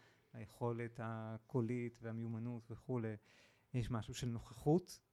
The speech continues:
דיברת על זה קודם. אני סקרן אם יש משהו שאת מרגישה שאת חווה עם אמנים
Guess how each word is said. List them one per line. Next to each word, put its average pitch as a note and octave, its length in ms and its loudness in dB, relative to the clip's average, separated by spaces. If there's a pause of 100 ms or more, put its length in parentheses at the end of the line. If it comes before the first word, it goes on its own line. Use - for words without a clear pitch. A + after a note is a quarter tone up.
(160)
דיברת A2+ 400 0
על A#2 100 -2
זה A2 100 -4
קודם. C#3+ 560 2 (1400)
אני C3 100 8
סקרן F3+ 440 4
אם F3 100 2
יש F3 200 -2
משהו D3+ 320 -2
שאת - 1000 -2
מרגישה A#2+ 360 -2
שאת - 280 -4
חווה D3 580 2 (540)
עם B2+ 160 0
אמנים B2+ 760 -2